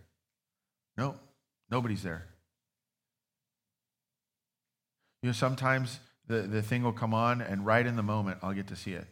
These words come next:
right? They're evident right then. Sometimes it'll send me a, a reminder a little bit later. Hey, by the way, this happened fifteen minutes ago. Here's a video of it. You know, that's,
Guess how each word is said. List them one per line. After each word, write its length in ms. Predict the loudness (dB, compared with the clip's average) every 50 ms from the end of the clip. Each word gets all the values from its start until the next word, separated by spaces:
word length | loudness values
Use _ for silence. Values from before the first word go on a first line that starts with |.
| _ _ _ _ _ _ _ _ -8
right? 180 | -6 -6 -4 -4
They're 140 | -4 -2
evident 360 | 2 2 2 2 2 -2 -2 -2
right 240 | -2 -2 -2 -2
then. 260 | -4 -6 -6 -6 -8 -12 -18 _ _ _ _ _ _ _ _ _ _ _ _ _ _ _ _ _ 0 0
Sometimes 500 | 2 4 6 6 6 6 6 4 2 0
it'll 160 | 0 0 0
send 300 | 0 2 2 2 2 2
me 100 | 2 4
a, 160 | 4 4 4
a 320 | 2 0 0 2 2 2
reminder 480 | 2 0 0 0 2 2 2 2 2 0
a 60 | 0
little 220 | 0 -2 -2 -2 -2
bit 140 | -4 -2
later. 360 | -2 -2 -2 -2 -4 -6 -10 -14 -20 -20 _ _ _ -2
Hey, 80 | 0 0
by 200 | 2 4 2 2
the 100 | 2 2
way, 160 | 2 2 0
this 220 | 0 -2 -2 -2 0
happened 420 | 0 0 0 -2 -4 -8 -8 -6
fifteen 400 | -6 -8 -6 -4 -4 -2 -2 -2
minutes 260 | -2 -2 -4 -6 -8
ago. 220 | -10 -10 -12 -12 -14 -18 -20 _ _ _ _ _ _ _ _ _ _ _ _ _ _ _ -6
Here's 180 | -4 -4 -2 -2
a 40 | -2
video 340 | -2 -2 -2 -2 -4 -6 -8
of 160 | -10 -12 -14
it. 60 | -18 -20 -20 _ _ _ _ _ _ _ _ _ _ _ _ _ _ _ _ _ _ _ _ _ _ _ _ _ _ _ _ _ _ _ _ _ _ _ _ -4
You 80 | -2 -2
know, 80 | -2
that's, 380 | 0 -2 -4 -4 -6 -14 -20